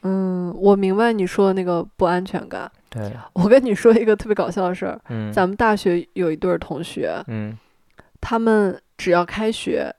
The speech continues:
Speaker 1: 就复合，
Speaker 2: 啊。
Speaker 1: 但是一到假期他们就会分手。
Speaker 2: 哇，那他们玩得蛮开放的哎。
Speaker 1: 嗯，就是有，是某一方单方面的，每次都这么宣布。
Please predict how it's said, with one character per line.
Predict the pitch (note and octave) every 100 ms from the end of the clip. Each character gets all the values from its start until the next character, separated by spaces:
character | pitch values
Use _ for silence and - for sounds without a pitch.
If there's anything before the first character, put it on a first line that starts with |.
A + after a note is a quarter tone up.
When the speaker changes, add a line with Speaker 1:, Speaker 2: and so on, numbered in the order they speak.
| _ _ _ _
Speaker 1:
就 | - F#3
复 | - F3+
合， | - E2 B2+ - _ B2
Speaker 2:
啊。 | A2 G#2
Speaker 1:
但 | G#2 A3+
是 | A3 -
一 | G#3
到 | A3 G#3+
假 | G#3 G3
期 | - F#3+
他 | F#3+
们 | G3
就 | F#3+
会 |
分 | F#3 F#3
手。 | F#3 - - - _
Speaker 2:
哇， | B2+ A2
那 | A#2+
他 | -
们 | C#3+ A#2+ G#2+ _ _
玩 | - A2+ C3
得 |
蛮 | B2+ A2+
开 | - C3+
放 | D3 A#2+
的 |
哎。 | F#2+ - - _
Speaker 1:
嗯， | G#3+ G3 F#3+ F#3
就 | G3+ C#4
是 | A#3+ -
有， | G#3 G3 F#3+ F#3+
是 | - C4
某 | G#3+ G3 F#3 B2+
一 | F#3+
方 | F#3 - B3 C4
单 | C4 C4+
方 | C4+
面 | C#4+ B3 F3
的， | - - _ _ _
每 | F#3+ D#3
次 | F#3+
都 | F#3 D#3
这 | F3+
么 | D#3
宣 | - C#3+ E3
布。 | C3